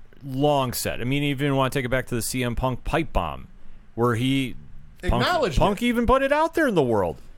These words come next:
Speaker 2: He
Speaker 1: So
Speaker 2: said, "You would think it get, would get better when it went to his idiotic, or her, his idiotic daughter and his doofus for a son-in-law."
Speaker 1: Yeah. So the blueprint has been there for that long, even longer.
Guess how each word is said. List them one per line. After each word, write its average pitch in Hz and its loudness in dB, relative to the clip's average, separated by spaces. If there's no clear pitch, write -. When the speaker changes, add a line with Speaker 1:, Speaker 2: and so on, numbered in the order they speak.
Speaker 2:
He 135 -12
Speaker 1:
So 202 4
Speaker 2:
said, 160 0
"You 160 0
would 156 -4
think 185 -2
it 180 -2
get, 170 -2
would 160 0
get 147 0
better 170 2
when 147 0
it 139 -2
went 151 0
to 156 -2
his 139 -2
idiotic, 151 2
or 135 2
her, 135 -2
his 123 -2
idiotic 165 2
daughter 151 4
and 131 0
his - -4
doofus 160 0
for 135 -2
a 127 -2
son-in-law." 135 0
Speaker 1:
Yeah. 254 4
So 233 0
the 214 2
blueprint 269 0
has 175 0
been 190 0
there 185 0
for - -4
that 175 2
long, 180 0
even 180 0
longer. 139 4